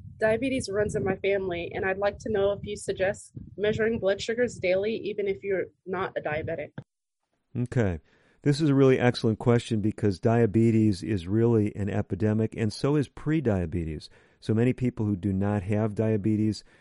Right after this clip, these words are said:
Speaker 2: still, um, should be paying attention to their blood sugars. We want to speak about this in detail, but, uh, we do have to step away briefly. For those of you just joining us, we're taking your questions, things you have sent in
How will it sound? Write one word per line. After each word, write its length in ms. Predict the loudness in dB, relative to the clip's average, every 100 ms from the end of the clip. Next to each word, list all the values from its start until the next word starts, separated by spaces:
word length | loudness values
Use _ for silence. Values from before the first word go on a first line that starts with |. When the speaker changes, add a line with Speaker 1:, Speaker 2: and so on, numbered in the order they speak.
| _ _
Speaker 2:
still, 520 | -18 0 4 4 4 4
um, 400 | 4 2 -2 -6 -16
should 320 | -2 2 4
be 100 | 2
paying 300 | 2 0 0
attention 480 | -2 -4 -4 -4 -6
to 100 | -4
their 100 | -4
blood 240 | -2 -2
sugars. 420 | -2 -6 -6 -10 -16 _ _ -2
We 80 | 2
want 140 | 4
to 60 | 4
speak 260 | 2 0 2
about 240 | 2 2
this 220 | 0 -2
in 160 | -4 -2
detail, 680 | 0 0 0 0 0 -2 -6 _ _ _ -2
but, 280 | 0 0 0
uh, 140 | 0
we 140 | 0 -2
do 220 | 2 2
have 200 | 2 0
to 100 | -4
step 320 | -2 -2 0
away 240 | 0 2 0
briefly. 720 | -2 0 0 0 -2 -6 -6 -12 _ _
For 120 | 4
those 240 | 6 6
of 100 | 4
you 80 | 0
just 240 | 2 0 4
joining 400 | 4 4 4 0
us, 180 | 0
we're 100 | -2
taking 460 | -2 0 -2 -2 -2
your 140 | -2
questions, 560 | -2 0 0 0 -6 -4
things 300 | -2 -2 0
you 100 | 0
have 100 | 0
sent 320 | -2 -2 0 -2
in 280 | -2 -2